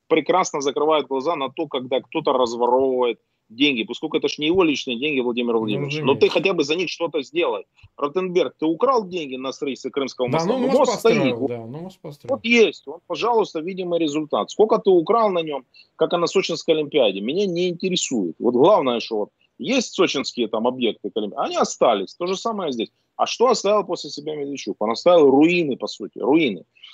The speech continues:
Speaker 1: Более того, он, э, утя-, утянул с собой, в принципе, перспективный проект О П З Ж, который мог бы даже выстрелить.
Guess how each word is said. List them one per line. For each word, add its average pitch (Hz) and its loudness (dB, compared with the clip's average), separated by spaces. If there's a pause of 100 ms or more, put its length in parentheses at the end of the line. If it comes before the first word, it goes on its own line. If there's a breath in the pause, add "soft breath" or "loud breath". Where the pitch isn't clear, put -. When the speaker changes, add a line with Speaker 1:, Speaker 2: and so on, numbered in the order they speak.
(120 loud breath)
Speaker 1:
Более 160 4
того, 190 2
он, 165 0
э, 147 -2 (320)
утя-, 165 4
утянул 165 0
с - -6
собой, 208 2 (260)
в - -20
принципе, 139 0 (200)
перспективный 147 0
проект 139 2
О 131 0
П 135 -2
З 127 0
Ж, 180 0
который 135 2
мог 143 2
бы 113 -4
даже 110 0
выстрелить. 139 -4